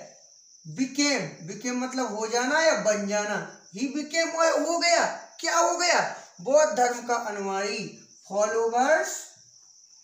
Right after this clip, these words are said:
follower of the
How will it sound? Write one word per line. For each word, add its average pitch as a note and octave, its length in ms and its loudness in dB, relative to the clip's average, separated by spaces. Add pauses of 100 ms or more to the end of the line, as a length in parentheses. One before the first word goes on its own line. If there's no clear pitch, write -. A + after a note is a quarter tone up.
(440)
follower A3+ 600 0 (1600)
of A#3+ 600 2 (500)
the F#3+ 220 4